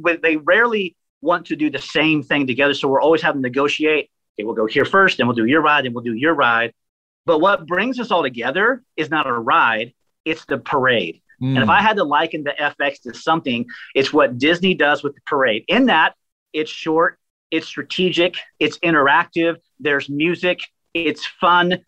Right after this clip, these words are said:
Speaker 1: and you're participating together in that. And that when the parade is done, we all look at each other and we have a smile on our face, and,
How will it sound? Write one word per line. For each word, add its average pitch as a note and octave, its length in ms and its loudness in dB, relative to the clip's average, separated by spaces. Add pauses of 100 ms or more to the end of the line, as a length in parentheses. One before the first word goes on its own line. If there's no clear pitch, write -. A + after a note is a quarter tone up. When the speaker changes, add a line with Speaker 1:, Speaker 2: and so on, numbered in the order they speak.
(120)
Speaker 1:
and D3+ 240 0
you're D3 140 0
participating D#3+ 1200 -2
together C#3 600 0
in F3 180 -2
that. C3 320 2
And D3 100 -6
that C#3+ 140 0
when C#3+ 100 -4
the C#3 60 -2
parade D#3+ 400 0
is C#3 140 -2
done, C#3+ 420 2 (200)
we C3 100 0
all C3+ 200 2
look F3 240 -2
at F3+ 80 0
each E3 220 -4
other E3 300 0
and B2 180 -4 (200)
we C#3 100 0
have A2+ 120 -2
a - 20 -16
smile F3 460 4
on E3+ 100 4
our D#3+ 80 0
face, E3 540 0
and, A#2 180 -10